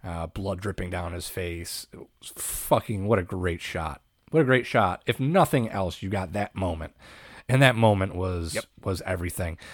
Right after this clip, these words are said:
Speaker 1: I love him putting on the ring. His face is all bloody and just pops Jericho. Jericho goes down. And he kinda just taunts the crowd, and that's when you get that picture. And then, like you said, uh, the finish, uh, the tease, it, it is the throwback to, uh,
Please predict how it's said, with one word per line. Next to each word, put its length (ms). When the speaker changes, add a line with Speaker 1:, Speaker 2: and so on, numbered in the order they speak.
Speaker 1:
I 140
love 240
him 180
putting 220
on 180
the 80
ring. 440
His 140
face 280
is 80
all 140
bloody 320
and 120
just 160
pops 320
Jericho. 500
Jericho 420
goes 320
down. 600
And 480
he 200
kinda 280
just 220
taunts 300
the 80
crowd, 320
and 80
that's 180
when 100
you 80
get 140
that 220
picture. 340
And 120
then, 140
like 200
you 100
said, 280
uh, 120
the 120
finish, 440
uh, 240
the 140
tease, 400
it, 80
it 280
is 200
the 80
throwback 600
to, 280
uh, 380